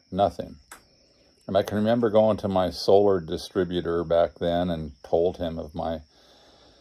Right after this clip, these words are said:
waking up to the cabin being on fire.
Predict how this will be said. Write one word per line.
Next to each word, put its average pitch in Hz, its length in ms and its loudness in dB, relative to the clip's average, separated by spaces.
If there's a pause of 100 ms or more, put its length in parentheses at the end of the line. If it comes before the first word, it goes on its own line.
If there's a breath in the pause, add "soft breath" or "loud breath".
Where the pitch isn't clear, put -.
(240 soft breath)
waking 92 380 -4
up 90 200 -2
to 90 120 -6
the 78 240 -2 (400 soft breath)
cabin 87 480 2
being 85 260 -6
on 85 240 -4
fire. 85 520 2